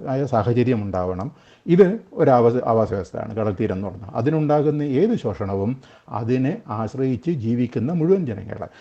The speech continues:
അപ്പം ആശ്രയിക്കുന്നത് കടൽ തീരത്ത് ഉള്ള മത്സ്യത്തൊഴിലാളികൾ മാത്രമല്ല, അവർക്ക് മാത്രം തിന്നാനുള്ള മീനല്ല പിടിക്കുന്നത്, ഈ ജനസമൂഹത്തെ മുഴുവൻ ഊട്ടാനുള്ള, ആ, മീനാണ്,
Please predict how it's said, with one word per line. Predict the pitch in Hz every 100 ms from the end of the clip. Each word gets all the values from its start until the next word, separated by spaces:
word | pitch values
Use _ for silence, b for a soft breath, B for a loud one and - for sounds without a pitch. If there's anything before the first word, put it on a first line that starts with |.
| B
അപ്പം | - 147 165 - - -
ആശ്രയിക്കുന്നത് | 143 113 143 139 135 151 143 143 151 151 208 - -
കടൽ | - 131 127
തീരത്ത് | 143 143 135 147 147 -
ഉള്ള | 143 143
മത്സ്യത്തൊഴിലാളികൾ | 139 117 139 143 143 143 139
മാത്രമല്ല, | 131 117 113 104 92 101 - -
അവർക്ക് | 104 107 107 120 131
മാത്രം | 117 113 131 135
തിന്നാനുള്ള | 131 135 143 143 139
മീനല്ല | 135 127 117 143
പിടിക്കുന്നത്, | 104 92 101 92
ഈ | 98
ജനസമൂഹത്തെ | 95 101 113 117 120 117 123
മുഴുവൻ | 131 135 190 190
ഊട്ടാനുള്ള, | 156 135 147 139 135 185 247 b b b b -
ആ, | 139 135 135
മീനാണ്, | 131 131 135 131 127